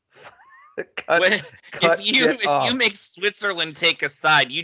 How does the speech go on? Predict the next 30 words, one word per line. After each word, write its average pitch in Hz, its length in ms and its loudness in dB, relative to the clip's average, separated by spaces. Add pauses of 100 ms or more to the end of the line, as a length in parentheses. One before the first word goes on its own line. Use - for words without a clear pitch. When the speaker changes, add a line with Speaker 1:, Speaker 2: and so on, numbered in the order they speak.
Speaker 2:
know 151 160 4
you've 135 260 -4
done 117 260 -4
fucked - 380 -4
up. 101 280 -2 (100)
Speaker 1:
Exactly. 175 880 0 (240)
The 240 140 2 (180)
Swiss 180 320 0
have 147 260 -2 (120)
finally 139 480 -4
said, 120 240 -2
Speaker 2:
<laughs> 170 100 -2
Speaker 1:
"Fuck 139 300 -4
you." 113 340 -10 (1700)
Speaker 2:
I, 147 260 6
I 156 100 4
will 170 300 2
say 160 320 -2
I 139 160 2
am 143 140 0
thoroughly 180 560 -2
impressed 143 540 -2
with 123 180 -8
how 131 160 -2
Europe 120 400 -4
has 123 220 -4
responded 117 800 -6 (680)
to 127 720 -4 (880)
this 135 240 -4
aggression. 104 720 -4